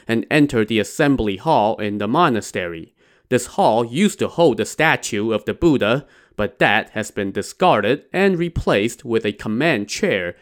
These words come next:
which was flanked by many bandit lackeys,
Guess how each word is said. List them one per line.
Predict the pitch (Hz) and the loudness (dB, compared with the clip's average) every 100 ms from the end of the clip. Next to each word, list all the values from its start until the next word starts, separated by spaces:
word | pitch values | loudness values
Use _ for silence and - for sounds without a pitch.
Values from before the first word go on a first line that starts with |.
| _ _ | _ _
which | 127 123 | -2 -2
was | 110 - | -4 -6
flanked | - 156 139 101 - | -6 -2 0 -2 -6
by | 104 90 | -6 -4
many | 90 104 180 208 | -4 0 2 2
bandit | 190 156 156 156 151 | 2 0 2 2 0
lackeys, | 131 131 110 - 101 127 | 2 0 0 -6 -6 -6